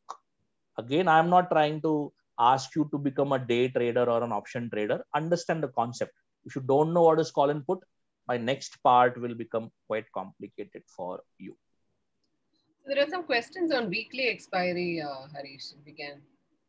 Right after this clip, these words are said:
Speaker 1: Uh, so if you want to trade weekly, you can trade weekly. Up
Speaker 2: Right.
Speaker 1: to you. So August is an example. If you want to buy, same logic,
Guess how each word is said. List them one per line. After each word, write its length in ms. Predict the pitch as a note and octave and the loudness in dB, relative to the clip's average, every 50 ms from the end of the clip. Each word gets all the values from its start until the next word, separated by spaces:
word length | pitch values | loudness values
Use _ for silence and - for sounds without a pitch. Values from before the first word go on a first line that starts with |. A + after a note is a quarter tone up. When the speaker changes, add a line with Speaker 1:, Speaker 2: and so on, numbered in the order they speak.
| _ _ _ _ _ _ _ _ _ _ - C#3+ | _ _ _ _ _ _ _ _ _ _ -8 -2
Speaker 1:
Uh, 540 | D3 D3 D3+ D3+ D3+ D3+ D3 D3 D3 C#3+ | 2 4 4 6 6 6 6 6 4 2
so 680 | C#3 - - - A2 G#2 G#2 G2+ G2+ G2 G2 G2+ - - _ _ _ _ _ _ | 0 -2 -8 -6 -4 -2 -2 -2 -4 -6 -8 -12 -14 -18 _ _ _ _ _ _
if 220 | B2+ A#2 - - - | -14 -14 -14 -10 -8
you 80 | A#2+ A2+ | -8 -6
want 380 | A2 G#2+ G#2+ A2+ B2 C3+ C#3+ | 0 4 4 4 4 4 2
to 160 | C3+ D3+ D3 D3+ | 0 0 0 2
trade 420 | D3 C#3 C3+ C#3+ C#3 B2+ A2+ A2 G#2+ | 2 2 2 2 0 -4 -10 -10 -8
weekly, 320 | A#2 A#2 A#2 - D#3+ F#3 | -8 -8 -6 -4 -4 -4
you 180 | F#3+ C#3+ A#2 G#2+ | -2 -2 -4 -6
can 260 | - - G#2+ G#2+ G#2+ | -4 -4 -4 -4 -2
trade 240 | - G#2+ G#2+ G#2+ G2+ | 0 2 2 2 2
weekly. 400 | G2+ G2+ F#2+ - C3 D#3+ F3+ F3 - _ _ _ _ _ _ _ _ _ _ _ - | 0 -2 -2 0 0 0 0 0 -6 _ _ _ _ _ _ _ _ _ _ _ -4
Up 80 | G#2 | -4
Speaker 2:
Right. 100 | - - | -4 2
Speaker 1:
to 100 | - A2 | 2 4
you. 280 | G#2 G#2+ C3 F3 F3+ F3 | 6 6 6 4 4 0
So 380 | - - - A2+ G#2 F#2 - - - | -8 -4 2 2 4 4 2 4 4
August 580 | A2 G#2 G2+ G2+ A#2 A#2 A2+ - - - - - | 4 4 6 6 6 6 6 4 -2 -8 -10 -2
is 140 | - A2 G#2+ | -2 0 2
an 80 | A2 G#2+ | 2 2
example. 580 | G2+ F#2+ G#2+ G#2+ A2 A2+ A2+ A2 F#3+ B3 B3 | 0 0 2 4 4 4 4 2 -2 -4 -2
If 160 | G3+ D3+ - - | -6 -8 -6 -2
you 100 | C3 B2 | 2 4
want 180 | A#2+ A#2+ A#2 A2+ | 4 4 4 2
to 80 | B2 | 0
buy, 440 | A2+ G#2 G#2+ A2 A2 A2 A2 G#2+ G#2+ - _ _ _ | 2 6 6 6 6 6 2 -2 -6 -10 _ _ _
same 360 | _ - - E3+ D#3 D#3 D#3+ D3+ | _ -2 4 6 6 8 6 6
logic, 420 | C3+ C3 B2 A#2 A#2 D#3+ G3+ G#3+ | 6 6 6 6 4 0 -2 -2